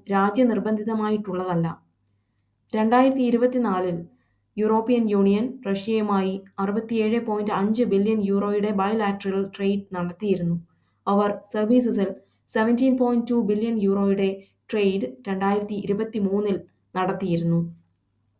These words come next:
ഇത് ഇന്ത്യയുടെ റഷ്യയുമായിട്ടുള്ള ആ വർഷത്തെ ടോട്ടൽ ട്രേഡിനേക്കാൾ കൂടുതലാണ്. രണ്ടായിരത്തി ഇരുപത്തിനാലിൽ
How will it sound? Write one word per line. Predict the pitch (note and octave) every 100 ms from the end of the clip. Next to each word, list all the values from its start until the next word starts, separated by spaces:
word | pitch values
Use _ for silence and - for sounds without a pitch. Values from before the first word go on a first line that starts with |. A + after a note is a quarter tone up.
| _ _ _ _ _ _ _ _ _ _ _ _ A#3
ഇത് | B3 C4+ C4+
ഇന്ത്യയുടെ | A3 G#3+ A#3+ A#3+ A#3+ A#3+ A#3+ _ _ _ - G#3
റഷ്യയുമായിട്ടുള്ള | G3+ A#3+ A#3+ A#3+ A3 G#3 G3 G3 -
ആ | G3 A3+
വർഷത്തെ | A#3 G3 G3 G3 G3
ടോട്ടൽ | G3+ G3+ A#3+ A#3
ട്രേഡിനേക്കാൾ | G#3 G3 F#3+ G3 G3 G3
കൂടുതലാണ്. | G3 F3+ F#3 F#3+ F3 E3 E3+ - _ _ _ G3+
രണ്ടായിരത്തി | G#3 A#3 B3+ C4
ഇരുപത്തിനാലിൽ | A3 G3+ G#3+ G#3+ F#3+ F#3+ F3+ E3+